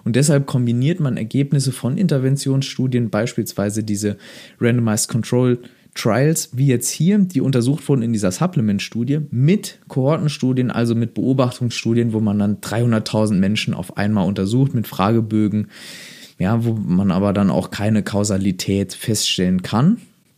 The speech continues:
sondern nur eine Korrelation, also eine zeitgleiche Häufung zum Beispiel. Also sprich, man stellt fest, ähm, in einem Land, wo viel geraucht wird, tritt häufig, äh, Lungenkrebs auf. Dann ist das erstmal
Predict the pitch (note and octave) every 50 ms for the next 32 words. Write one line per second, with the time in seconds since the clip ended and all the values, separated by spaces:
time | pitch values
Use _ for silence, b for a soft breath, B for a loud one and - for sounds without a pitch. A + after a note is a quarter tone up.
0 | _ _ _ _ _ _ _ _ _ _ - - A#2 C3 C3 C3 C3+ B2+ B2+ B2
1 | B2+ B2+ A2 - - A#2 A2+ G#2+ G#2 F#2+ - - - A#2 B2 B2+ - - G2 G#2+
2 | G#2+ A2 - - F#2+ G2+ G#2 G#2 G#2 F#2+ B B B B B B B B B -
3 | - A2 A2 - - G2+ F#2 - F#2 F2 G#2+ A2 A2 G#2+ - G#2+ G2 F2+ F2+ -
4 | E2+ E2 D#2 - - - - - - - - - - _ _ _ _ _ _ _
5 | _ _ _ _ _ _ _ _ - - - F#2+ F#2+ F2+ - - - - A#2+ A#2+
6 | - - B B B B B B B B _ G#2 G2+ F2+ - - - - F#2+ -
7 | - A2 A2+ A#2 - - - - _ _ - - - - G2 F#2+ F#2 F#2+ F#2+ F#2
8 | F#2 - A2+ A2 G#2 F#2+ F#2+ F#2+ F#2+ G2+ A2 G#2+ G#2+ - F#2 - - A#2+ A2 G#2
9 | A2 F#2+ A2 B2 B2+ C3+ - - - B2+ B2 B2 A#2 A#2+ - _ _ - - A2
10 | G2+ - A2 G#2+ G#2+ - - G2+ - - - _ _ - - _ - G2+ G2+ F#2+
11 | F#2+ G#2+ B2 C3+ C3 - - F#2+ F2+ - - - - - - - F#2+ - - -
12 | - A#2 - - - _ - G2 A2+ C#3 - - - D#3 D3+ D3+ D#3 E3 F3+